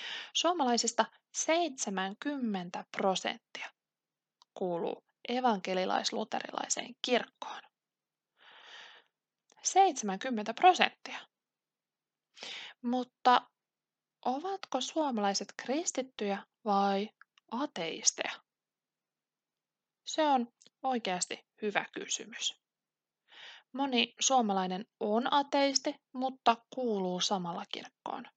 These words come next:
Jos puhutaan ihmisestä, joka on ateisti, mutta joka samalla kuuluu edelleen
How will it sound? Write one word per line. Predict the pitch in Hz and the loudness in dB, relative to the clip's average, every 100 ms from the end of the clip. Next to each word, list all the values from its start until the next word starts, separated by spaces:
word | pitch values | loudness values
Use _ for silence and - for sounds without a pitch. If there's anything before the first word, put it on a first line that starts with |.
| _ _ _ _ _ _ _ _ _ _ _ | _ _ _ _ _ _ _ _ _ _ _
Jos | 233 196 190 - - _ _ _ _ _ _ - | -2 0 2 2 0 _ _ _ _ _ _ -4
puhutaan | 233 226 208 196 | -4 0 -2 0
ihmisestä, | 233 226 247 254 185 - - - _ | -4 -4 -2 0 0 0 -2 -4 _
joka | 220 190 185 | -6 -2 -2
on | 180 - | -2 -4
ateisti, | 196 - 262 269 - 277 _ _ _ _ - | -4 2 2 2 0 -4 _ _ _ _ -6
mutta | 220 214 _ 220 - - - | -2 -2 _ 4 4 2 -4
joka | 233 220 220 208 - 247 | 0 2 6 4 4 -4
samalla | - 262 220 202 196 - - | 2 2 4 4 4 0 -6
kuuluu | 262 220 196 190 - | 0 0 0 -2 -2
edelleen | 208 185 185 185 208 | -4 -2 -2 -2 -4